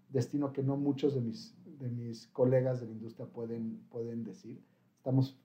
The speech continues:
estamos agrade-, agradecidos porque estamos vivos y, y estamos en una reestructura existencial, porque cuando hay crisis existenciales, pues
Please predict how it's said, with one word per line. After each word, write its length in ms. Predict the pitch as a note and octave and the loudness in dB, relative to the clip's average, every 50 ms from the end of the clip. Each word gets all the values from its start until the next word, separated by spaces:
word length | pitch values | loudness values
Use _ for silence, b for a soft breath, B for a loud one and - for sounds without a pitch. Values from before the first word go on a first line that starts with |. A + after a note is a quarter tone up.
| _ - | _ -12
estamos 440 | C#3+ C3+ - - C3 C3 C3+ C3 C3+ | -12 -10 -4 -2 0 0 0 0 0
agrade-, 400 | B2+ A#2+ A#2+ A2+ A2 A2 G#2+ - - | -2 -2 -4 -6 -6 -8 -12 -14 -12
agradecidos 680 | A#2+ A2+ A2+ A2+ A2+ A2 - - C3+ C3+ D3 D3 D3 | -10 -8 -6 -4 -4 -6 -4 -4 0 2 2 0 0
porque 220 | - A2+ G2+ - | -4 -12 -14 -16
estamos 360 | - _ A#2 A2+ A2+ G#2+ F#2+ F#2 | -16 _ -12 -10 -10 -10 -10 -10
vivos 380 | G#2 G#2 G#2 B2 F#3+ - - _ _ _ _ _ _ _ _ - | -12 -12 -12 -12 -14 -16 -20 _ _ _ _ _ _ _ _ 2
y, 260 | C3+ C3 C3 C3 - - | 6 6 6 6 4 -4
y 40 | |
estamos 380 | D3 - - D3 C#3+ E3 D#3 D#3 | -12 0 2 2 4 4 2 -2
en 60 | D3 | -2
una 140 | C#3+ D#3 D#3+ | -2 -2 0
reestructura 680 | D#3 C#3+ B2+ - - B2 - _ - D3+ D3+ C3+ A#2+ | 0 0 -2 -2 -8 -16 -16 _ 4 8 8 8 8
existencial, 680 | A#2 - - - - - _ A2+ A2 - - A#2+ A2 B2 B2+ | 6 0 -8 -18 -20 -20 _ -16 -16 -14 -10 -10 -10 -10 -10
porque 340 | B2 A#2+ - G2+ F#2 F2+ - - _ _ _ _ _ _ | -12 -16 -14 -14 -14 -14 -14 -18 _ _ _ _ _ _
cuando 260 | - G2 F#2+ F#2+ G#2+ | -4 0 4 6 8
hay 140 | A#2+ B2+ B2+ | 8 8 8
crisis 320 | C3+ C3+ B2+ B2 B2 - | 6 2 2 2 0 -6
existenciales, 760 | A#2 - - A#2+ - - A2+ G#2 - - B2+ A2+ A2 A2+ A2+ | -10 -14 -14 -20 -18 -16 -16 -14 -4 -2 0 0 0 -4 -8
pues 280 | - _ - - - | -14 _ -20 -20 -20